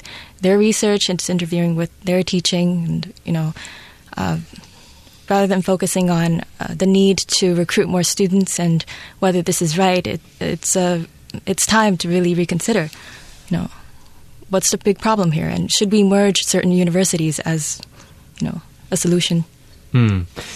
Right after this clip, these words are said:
Speaker 2: So you think some of the, maybe the reason that so many of these agreements have been made is just because these universities are so desperate for students?
Speaker 1: Yes, definitely.
Speaker 2: Hmm. Now, another interesting question that was kind of raised is, of, of course, we've seen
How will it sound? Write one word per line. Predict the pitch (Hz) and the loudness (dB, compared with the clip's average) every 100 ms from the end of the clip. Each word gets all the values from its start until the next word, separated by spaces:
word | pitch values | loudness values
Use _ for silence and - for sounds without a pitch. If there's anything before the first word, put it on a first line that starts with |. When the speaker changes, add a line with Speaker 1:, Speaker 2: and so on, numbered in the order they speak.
| - | -6
Speaker 2:
So | - | 0
you | 143 147 | 2 2
think | 156 | 2
some | 131 127 | 2 2
of | 120 | 4
the, | 110 104 104 101 110 | 4 4 4 2 2
maybe | 120 123 | 2 4
the | 110 104 | 2 2
reason | 117 120 113 104 98 | 4 4 4 4 4
that | 104 95 | 2 2
so | - | 2
many | 113 107 | 2 2
of | 98 | 2
these | 104 98 92 | 2 2 0
agreements | 117 104 110 107 101 | 0 2 4 4 2
have | 110 101 | 0 2
been | 101 | 4
made | 104 110 107 | 4 4 2
is | 95 | 0
just | 101 110 | 0 -2
because | - 110 107 | 0 2 2
these | 113 104 | 2 2
universities | 107 104 107 107 110 | 2 2 0 0 0
are | 101 | 0
so | - 101 | 0 0
desperate | 101 101 113 90 | 0 -2 -4 -2
for | 98 | -4
students? | - 110 143 - - - - | 0 0 0 -4 -12 -16 -10
Speaker 1:
Yes, | 202 170 160 - | -4 -2 -2 -2
definitely. | 170 160 165 - 160 160 - - - | -4 -4 -4 -4 -6 -6 -10 -12 0
Speaker 2:
Hmm. | 117 104 87 - - - - - - | 2 2 0 -4 -16 -18 -18 -20 -4
Now, | 135 147 | 2 4
another | 156 202 185 | 4 4 4
interesting | 156 143 135 | 2 0 0
question | 139 127 - | 0 0 0
that | 110 | 0
was | 101 | 0
kind | 127 107 | 0 0
of | 101 | 2
raised | 104 101 95 92 | 2 2 0 -2
is, | - 113 101 92 | -2 0 0 0
of, | 101 113 98 | 0 -2 0
of | 107 | -2
course, | - 127 | -2 -2
we've | 117 98 | -2 -2
seen | - 120 110 104 | 2 2 4 2